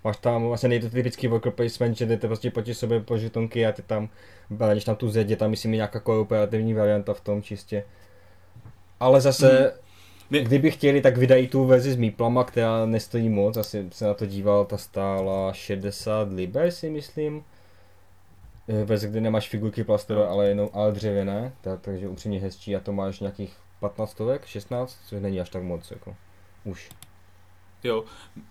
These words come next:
Speaker 2: mi tam ještě přijde jeden takový pohled na, a, vydávání těchhle superher a to,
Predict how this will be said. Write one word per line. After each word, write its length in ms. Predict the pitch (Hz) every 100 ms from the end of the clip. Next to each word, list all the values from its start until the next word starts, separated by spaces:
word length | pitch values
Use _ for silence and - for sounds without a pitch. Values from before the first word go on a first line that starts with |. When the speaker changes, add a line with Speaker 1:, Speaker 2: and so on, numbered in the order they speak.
| - - -
Speaker 2:
mi 120 | 127
tam 160 | 135
ještě 200 | 127 -
přijde 320 | 135 - 123 123
jeden 320 | 120 120 117
takový 260 | 110 123
pohled 400 | 113 110 113 110
na, 420 | 110 113 110 110 110 - - - - -
a, 180 | 110 101
vydávání 480 | 113 110 104 110
těchhle 280 | 110 110 117
superher 760 | 110 - 110 117 117 110 113 143 - - - - - - - -
a 160 | 104 - - - -
to, 540 | 113 110 113 113 110